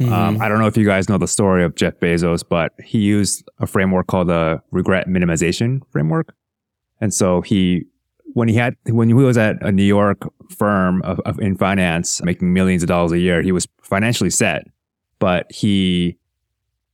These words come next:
Speaker 1: heard about the internet and wanted to get involved. And then he did this exercise where, um, he looked at himself as an eighty-year-old and looked back and said,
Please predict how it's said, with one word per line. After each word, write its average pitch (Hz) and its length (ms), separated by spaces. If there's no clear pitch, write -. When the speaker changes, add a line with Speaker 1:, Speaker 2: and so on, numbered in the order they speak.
Speaker 1:
heard 120 260
about 90 220
the 92 80
internet 85 420
and 95 140
wanted 95 220
to 95 60
get 90 120
involved. 104 420
And 101 140
then 92 180
he 101 200
did 107 120
this 104 220
exercise 95 520
where, 90 480
um, 82 420
he 101 100
looked 98 180
at 92 100
himself 87 600
as 85 160
an 85 140
eighty-year-old 90 680
and 95 140
looked 92 220
back 98 440
and 92 140
said, 87 320